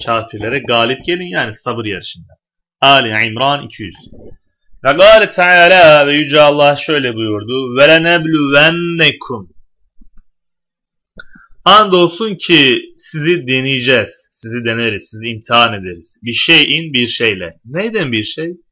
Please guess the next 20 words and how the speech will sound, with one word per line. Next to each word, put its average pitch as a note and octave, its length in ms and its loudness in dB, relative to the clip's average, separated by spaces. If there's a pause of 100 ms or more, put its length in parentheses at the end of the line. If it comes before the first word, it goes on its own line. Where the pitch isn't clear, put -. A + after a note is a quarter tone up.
(280)
Minel E3+ 300 -2
havfi, C#3 600 -4
korkudan E3+ 720 0
bir A2 120 -4
şeyle. F#2 580 -8 (420)
Ve C3+ 240 0
cu'i, D3+ 640 2
açlıktan C3 800 -2
bir G2+ 120 -8
şeyler F2+ 500 -10 (120)
ile F2+ 220 -14
sizi F2 340 -20
deneriz. E2+ 560 -14 (440)
Ve C3+ 180 -2
naksin E3 540 -4
minel D3+ 240 -2
emvali, D3+ 640 2
ve C3 80 0
mallardan C3 800 0
noksanlaştırmak, A2+ 960 -8